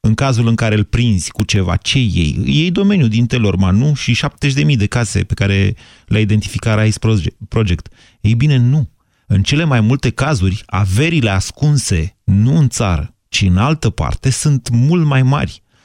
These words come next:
Foarte greu de găsit, dar îmi te de dovedit că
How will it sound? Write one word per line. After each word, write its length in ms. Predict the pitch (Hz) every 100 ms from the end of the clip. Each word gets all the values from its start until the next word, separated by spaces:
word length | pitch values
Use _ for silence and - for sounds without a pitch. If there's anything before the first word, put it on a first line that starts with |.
| _ _ _
Foarte 600 | - - 110 139 143 165
greu 220 | 143 135
de 120 | 113
găsit, 560 | 92 104 - 95 - -
dar 260 | - 101 127
îmi 200 | 147 139
te 200 | - 117
de 240 | 104 123
dovedit 960 | 113 113 110 90 101 92 120 - - _ _ _ _
că 300 | - 113 113